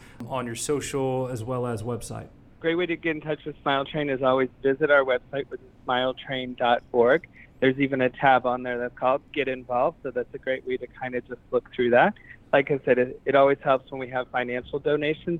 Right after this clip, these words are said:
Speaker 2: but it's hard to always commit, and people don't always have a lot of funds.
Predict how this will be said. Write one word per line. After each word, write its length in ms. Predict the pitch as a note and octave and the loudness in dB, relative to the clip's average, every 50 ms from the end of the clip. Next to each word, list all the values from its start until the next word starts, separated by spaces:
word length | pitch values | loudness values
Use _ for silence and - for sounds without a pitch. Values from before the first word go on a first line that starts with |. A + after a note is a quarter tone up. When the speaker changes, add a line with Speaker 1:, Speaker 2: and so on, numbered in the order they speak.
| - _ | -2 _
Speaker 2:
but 160 | - C3+ B2+ - - - - _ _ - - - | 2 2 2 0 -10 -20 -20 _ _ -20 -4 -2
it's 160 | C3 A#2+ - | -2 -2 0
hard 260 | - C#3+ B2+ B2 B2 | 2 4 4 4 4
to 60 | C#3 | 4
always 240 | B2 B2 B2 B2+ A#2+ - - | 2 4 2 0 -4 -8 -10
commit, 360 | - D3 C3 A#2+ C3 E3 E3 | -10 -6 -2 -2 -2 -2 -4
and 140 | D#3+ C#3 B2+ | -6 -10 -10
people 200 | - C3 B2+ B2+ | -10 -8 -6 -4
don't 180 | C3+ C3 B2+ | -2 -2 -2
always 240 | B2+ A#2+ A#2+ B2+ B2 - | -2 -4 -4 -6 -4 0
have 180 | C#3 B2+ B2 B2+ | 2 2 2 4
a 40 | |
lot 200 | B2 B2 B2 B2 | 4 4 6 4
of 100 | B2+ A#2+ | 4 0
funds. 300 | - - B2 B2 C3+ C#3+ | 2 -2 -2 -2 -2 -6